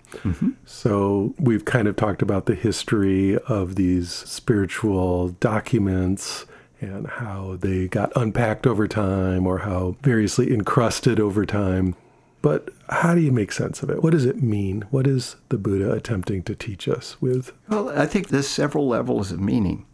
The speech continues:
Speaker 1: If we're looking at the links,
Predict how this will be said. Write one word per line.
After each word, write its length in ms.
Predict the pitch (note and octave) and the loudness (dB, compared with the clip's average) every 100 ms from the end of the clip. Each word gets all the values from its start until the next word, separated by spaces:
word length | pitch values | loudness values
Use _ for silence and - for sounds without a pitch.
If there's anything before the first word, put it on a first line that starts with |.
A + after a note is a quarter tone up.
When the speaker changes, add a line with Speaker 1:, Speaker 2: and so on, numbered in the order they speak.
| - - - - | -20 -20 -14 -2
Speaker 1:
If 240 | C#3+ - | -2 2
we're 180 | D3+ C3+ | 2 2
looking 560 | A#2 C#3+ F3+ F3 D#3+ | 2 0 0 -2 -2
at 400 | - B2+ C3 - - _ - | 0 0 0 -2 -6 _ -2
the 100 | A2+ | 2
links, 760 | G#2 A#2 F2 - - - - | 2 2 0 -4 -10 -8 -10